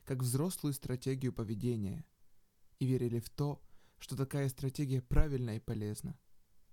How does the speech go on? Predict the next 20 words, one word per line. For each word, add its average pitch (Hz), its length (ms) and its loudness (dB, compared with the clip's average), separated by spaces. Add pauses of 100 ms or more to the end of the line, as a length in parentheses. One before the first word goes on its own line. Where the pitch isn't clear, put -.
(140)
Какая 160 480 0
же 131 160 -2
это 123 300 -2
ошибка! - 540 -10 (840)
Это 151 180 0
книга 139 320 2
о 131 60 0
чувстве 135 380 -2
вины. 123 440 0 (960)
Она 131 240 2
обращена 123 520 0
к 123 60 -4
бессознательному, 123 1120 -2 (600)
ведь 139 220 0
именно 165 260 4
в 139 120 0
нём 147 420 2 (280)
прячется 131 460 -2
чувство - 380 -4
вины. 117 380 -4